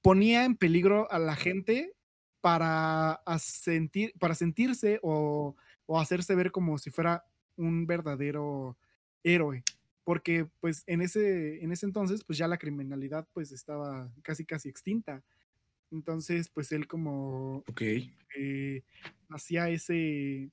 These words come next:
Speaker 1: ese pedo de, de yo, yo soy bueno, pero, pues, ¿a costa de qué? ¿Sabes? Entonces,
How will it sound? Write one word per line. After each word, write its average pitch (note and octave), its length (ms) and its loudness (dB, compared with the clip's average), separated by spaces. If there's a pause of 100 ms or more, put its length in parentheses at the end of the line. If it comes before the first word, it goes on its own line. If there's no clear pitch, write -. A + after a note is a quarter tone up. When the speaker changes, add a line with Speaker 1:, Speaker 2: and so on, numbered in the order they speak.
(280)
Speaker 1:
ese D#3 200 -4
pedo E3 320 -4
de, C3+ 400 -6 (640)
de C#3+ 200 -4
yo, D#3+ 640 -2
yo F3 120 -2
soy F#3+ 180 4
bueno, G3 600 4
pero, D#3 220 2
pues, D3+ 260 -2
¿a D3+ 80 -6
costa D#3+ 380 -4
de C#3 180 -6
qué? F3+ 220 0
¿Sabes? E3 480 -6 (1000)
Entonces, F3 880 4